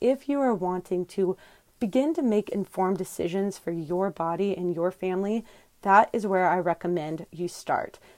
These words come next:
It's what has made my journey so much more peace-filled because I'm able to filter every single piece of information that I have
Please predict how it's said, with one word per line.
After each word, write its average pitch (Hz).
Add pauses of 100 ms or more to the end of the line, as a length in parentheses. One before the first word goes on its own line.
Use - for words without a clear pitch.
(120)
It's -
what 226
has 202
made 180
my 170
journey 208
so 190
much 214
more 180
peace-filled 180
because 202
I'm 220
able 240
to 214
filter 214 (340)
every 196
single 220
piece -
of 175
information 190
that 175
I 175
have 170